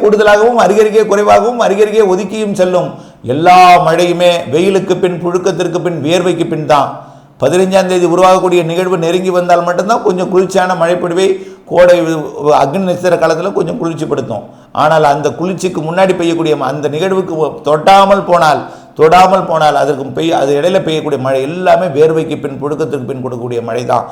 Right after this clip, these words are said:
என்பது நீங்க நினைவில் கொள்ள வேண்டும். மே மாதம் பதினைந்து தேதிக்கு மேல இருபது, முப்பதாம் தேதிக்குள்ளர மே பிற்பகுதி, குறிப்பாக இருபதாம் தேதியிலிருந்து ஒட்டிய நாட்கள்ல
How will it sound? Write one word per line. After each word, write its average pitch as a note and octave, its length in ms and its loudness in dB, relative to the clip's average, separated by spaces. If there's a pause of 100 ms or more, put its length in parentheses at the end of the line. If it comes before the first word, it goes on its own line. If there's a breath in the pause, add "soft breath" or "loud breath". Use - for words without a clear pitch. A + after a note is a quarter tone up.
(280 loud breath)
என்பது C3+ 360 -2
நீங்க C#3+ 180 -6
நினைவில் B2+ 360 -4
கொள்ள B2 180 -4
வேண்டும். A2 680 -10 (160)
மே E3+ 260 0
மாதம் F#3+ 540 4
பதினைந்து F3+ 520 0
தேதிக்கு F3+ 380 -2
மேல E3+ 480 4
இருபது, F3 420 -2
முப்பதாம் F3 480 0
தேதிக்குள்ளர D#3+ 560 0
மே E3+ 160 0
பிற்பகுதி, E3 500 0
குறிப்பாக F3+ 440 2
இருபதாம் F3+ 440 2
தேதியிலிருந்து D#3+ 640 -4
ஒட்டிய C#3+ 300 -2
நாட்கள்ல D3+ 580 0